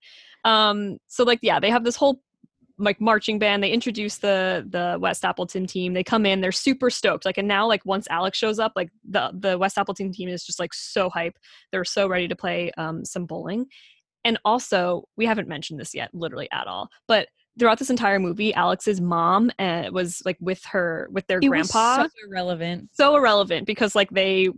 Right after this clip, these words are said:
Speaker 1: he was sick, so they just, like, were not in the movie. And
Speaker 2: Right,
Speaker 1: they
Speaker 2: they
Speaker 1: show
Speaker 2: said he
Speaker 1: up.
Speaker 2: was sick, and then he shows up on crutches. So, uh,
Speaker 1: <laughs> Yes.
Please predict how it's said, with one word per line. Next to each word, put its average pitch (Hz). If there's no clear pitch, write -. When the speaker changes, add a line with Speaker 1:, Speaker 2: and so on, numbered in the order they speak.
Speaker 1:
he 190
was 196
sick, 208
so -
they 185
just, 185
like, 175
were 185
not 180
in 190
the 185
movie. 208
And 220
Speaker 2:
Right, 262
Speaker 1:
they 320
Speaker 2:
they 294
Speaker 1:
show 285
Speaker 2:
said 294
he 381
Speaker 1:
up. 427
Speaker 2:
was 392
sick, -
and 247
then 262
he 269
shows 254
up 247
on 208
crutches. 190
So, -
uh, -
Speaker 1:
<laughs> -
Yes. -